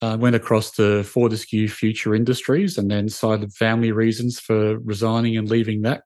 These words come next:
quickly after joining. He's now popped up in a super fund called the Australian Retirement Trust.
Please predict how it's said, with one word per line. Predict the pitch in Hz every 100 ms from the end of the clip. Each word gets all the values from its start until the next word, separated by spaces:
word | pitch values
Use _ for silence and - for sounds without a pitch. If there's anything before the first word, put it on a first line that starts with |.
| -
quickly | 131 - 120
after | 110 - 104
joining. | 110 120 196 - _ _ _ _
He's | 175 170 117
now | 113 113 107 _
popped | 139 135 131
up | 123 - -
in | 127 117
a | 113
super | - 220 214
fund | 120 123 104 92 90 - _
called | - 110
the | 110
Australian | 104 - 117 117 104
Retirement | 98 - 113 110 104 101 -
Trust. | - 117 104 -